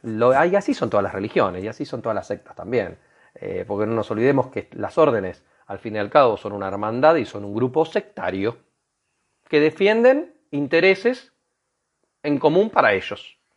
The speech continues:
Algunos pueden ser intereses, después podemos analizar con qué fines, ¿no? Si son, y con qué intenciones.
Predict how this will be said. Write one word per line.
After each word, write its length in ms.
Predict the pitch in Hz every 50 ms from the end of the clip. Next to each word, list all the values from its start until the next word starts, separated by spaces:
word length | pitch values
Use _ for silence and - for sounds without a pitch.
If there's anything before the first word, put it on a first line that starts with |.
| _ _ _ _ _ _ _ _ _
Algunos 360 | - 131 139 147 156 156 143
pueden 240 | - 156 151 143 139
ser 160 | 135 151 143
intereses, 560 | 143 139 131 147 131 139 135 - 127 - _ _
después 200 | 151 - 294 -
podemos 400 | 262 226 135 180 190 147 123 -
analizar 560 | 117 113 110 107 104 - 131 135 151 151 - - _ _ _ _
con 180 | - 110 107 104
qué 120 | - 117
fines, 400 | - - 147 135 120 107 92 90
¿no? 320 | 101 110 131 151 165 165
Si 120 | - - -
son, 340 | - 117 113 117 110 107 - _ _ _ _ _ _ _ _
y 120 | - 107 104
con 200 | - 107 104 104
qué 120 | - 139
intenciones. 1040 | 131 127 123 131 113 107 107 101 - - 131 120 107 98 92 87 85 - - - -